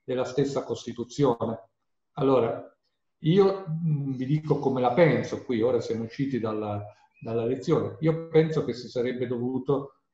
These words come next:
eh, operare attraverso decreti legge, eh, perché appunto attraverso il decreto legge quella funzione di indirizzo e di controllo da parte del Parlamento non sarebbe stata azzerata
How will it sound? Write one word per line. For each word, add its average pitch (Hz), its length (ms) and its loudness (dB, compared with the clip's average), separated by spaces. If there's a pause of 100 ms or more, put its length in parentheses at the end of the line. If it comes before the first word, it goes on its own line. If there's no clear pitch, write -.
eh, 160 360 0
operare 147 420 0
attraverso 123 500 -2
decreti 113 560 -6
legge, 95 460 -16 (400)
eh, 135 520 -2
perché 139 520 0
appunto 135 840 0
attraverso 131 640 -4
il 113 60 -10
decreto 131 340 -4
legge 131 560 -4 (160)
quella 120 220 -2
funzione 131 460 2
di 120 120 0
indirizzo 135 640 -2
e 110 40 -4
di 120 100 -6
controllo 120 640 -2
da 107 120 -4
parte - 380 -4
del 107 160 -6
Parlamento 127 520 -2
non 123 180 -14
sarebbe 117 340 -6
stata - 400 -12 (100)
azzerata - 560 -8